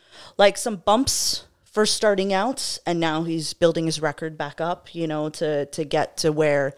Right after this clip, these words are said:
he's gonna get noticed. But he's a really talented striker and grappler. He's,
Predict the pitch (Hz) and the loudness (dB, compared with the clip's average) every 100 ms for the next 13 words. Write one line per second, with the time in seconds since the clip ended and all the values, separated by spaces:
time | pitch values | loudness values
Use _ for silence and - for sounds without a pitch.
0 | - - - 160 156 151 143 - 123 - | -14 -10 -4 -2 0 -2 -2 -4 -6 -8
1 | - - - 131 - 147 143 143 151 160 | -10 -10 -6 -8 -6 -8 -8 -8 -4 -2
2 | 156 156 - 147 147 147 117 113 - 180 | 0 -2 -4 -4 -2 -4 -6 -6 -4 -4
3 | 180 170 165 - 156 151 123 135 165 165 | -2 -2 -2 -2 -2 -2 -6 -6 -4 -2
4 | 170 143 139 - | -2 -4 -8 -10